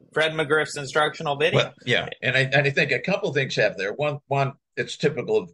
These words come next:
Speaker 2: of Japanese ball players, as you <laughs> saw in the World, World, uh, Championships this
Speaker 1: Baseball
Speaker 2: spring.
Speaker 1: Classic.
Speaker 2: But
Speaker 1: Yeah.
Speaker 2: also, uh, uh, uh, also watching, if you watched Little League World Series when they've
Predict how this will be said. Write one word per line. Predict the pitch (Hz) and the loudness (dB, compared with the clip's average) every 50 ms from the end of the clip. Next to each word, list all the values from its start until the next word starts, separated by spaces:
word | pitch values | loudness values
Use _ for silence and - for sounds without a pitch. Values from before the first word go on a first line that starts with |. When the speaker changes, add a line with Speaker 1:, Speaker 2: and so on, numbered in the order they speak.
| _ - | _ -8
Speaker 2:
of | 107 - | -8 -4
Japanese | - 120 107 95 - - 104 95 - | 0 0 0 0 -2 -6 -10 -12 -6
ball | _ - 113 107 95 | _ -2 -2 -2 -2
players, | - 95 92 78 - - - - _ _ _ _ _ _ _ _ _ | -6 -8 -10 -10 -10 -16 -20 -20 _ _ _ _ _ _ _ _ _
as | - 104 110 95 92 - | -6 -4 -4 -4 -4 -8
you | 90 95 101 92 | -12 -12 -12 -16
<laughs> | - - | -8 -6
saw | - - - - 156 143 135 - | -6 -6 -2 -2 -2 -2 -2 -6
in | 127 110 | -8 -8
the | 113 107 | -8 -8
World, | 98 104 107 104 95 90 _ _ _ _ - 175 | -4 -4 -4 -4 -4 -8 _ _ _ _ -18 -14
World, | 92 - - - _ _ _ _ | -12 -12 -12 -14 _ _ _ _
uh, | - 98 73 - 80 - _ _ _ _ _ _ _ _ _ _ _ _ _ _ _ _ _ _ | -10 -10 -10 -10 -12 -14 _ _ _ _ _ _ _ _ _ _ _ _ _ _ _ _ _ _
Championships | - - 101 - - 98 98 87 - - 82 76 - - - - | -8 -6 -6 -6 -6 -6 -8 -8 -6 -8 -8 -8 -8 -12 -14 -12
this | - 92 82 - - - | -12 -12 -12 -12 -6 -2
Speaker 1:
Baseball | - 131 123 - - 113 107 | 0 0 0 2 2 4 4
Speaker 2:
spring. | 104 87 | 4 4
Speaker 1:
Classic. | 107 98 92 87 - - - - _ | 2 2 0 0 -2 -6 -8 -10 _
Speaker 2:
But | - 131 127 | 2 4 8
Speaker 1:
Yeah. | 139 147 139 | 8 8 8
Speaker 2:
also, | - - | 6 4
uh, | - 123 120 - - - - - | 2 0 0 0 -8 -12 -6 -6
uh, | 123 - - | -6 -4 -2
uh, | - 110 - - - - - | -2 -2 -2 -4 -8 -2 0
also | 127 127 113 - 113 | 2 2 2 2 0
watching, | 107 120 120 113 - 117 110 98 _ _ _ | 2 2 2 2 0 -2 -4 -4 _ _ _
if | - - _ | -20 -20 _
you | 113 | -6
watched | - 117 - 156 - - - - - _ _ _ - | -2 -2 -2 -2 -4 -10 -12 -12 -20 _ _ _ -2
Little | 131 127 117 110 | -2 -2 0 0
League | 107 110 107 | -2 -2 -2
World | 98 107 92 95 | -2 -6 -6 -6
Series | - - 113 98 95 92 90 - - | -4 -4 -4 -4 -4 -8 -10 -14 -14
when | - - | -12 -12
they've | 98 101 | -8 -6